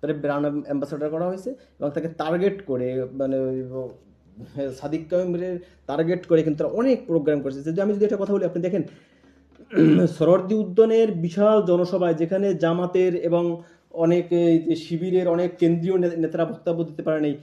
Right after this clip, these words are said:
সেখানে কিন্তু সাদিক কাইয়ুম কিন্তু এই মঞ্চে বক্তব্য দিয়েছিলেন। তাহলে আপনারা বুঝতে পারছেন যে এটা, এটা কিন্তু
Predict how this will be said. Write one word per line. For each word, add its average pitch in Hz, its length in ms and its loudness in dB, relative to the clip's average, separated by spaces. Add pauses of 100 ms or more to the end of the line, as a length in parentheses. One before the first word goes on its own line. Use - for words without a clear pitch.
(100)
সেখানে 160 280 -2
কিন্তু 165 380 -2 (180)
সাদিক 165 420 -8
কাইয়ুম 175 180 2
কিন্তু 160 220 -2
এই 151 60 -2
মঞ্চে 143 260 -4
বক্তব্য 127 420 -10
দিয়েছিলেন। 113 360 -10
তাহলে 156 180 -6
আপনারা 196 280 -4
বুঝতে 180 180 -4
পারছেন 175 240 -4
যে 156 80 -4
এটা, 160 200 -2
এটা 165 180 -4
কিন্তু 180 260 -4